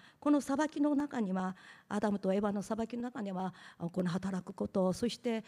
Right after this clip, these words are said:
出産の苦しみ、そして、まあ、死ぬという、ね、人は死ぬという、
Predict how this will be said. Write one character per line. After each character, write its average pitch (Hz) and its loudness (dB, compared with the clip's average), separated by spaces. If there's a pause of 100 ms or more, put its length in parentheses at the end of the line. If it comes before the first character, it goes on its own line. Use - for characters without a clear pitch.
(160)
出 - -8
産 190 -2
の 190 0
苦 226 0
し - -6
み、 226 0
そ 294 -2
し - -4
て、 247 2 (300)
ま 165 -2
あ、 - -4
死 269 8
ぬ 247 12
と - -2
い 151 -4
う、 - -16 (280)
ね、 185 -12 (240)
人 - -4
は 208 0
死 - 2
ぬ 160 2
と - -14
い 160 -14
う、 - -20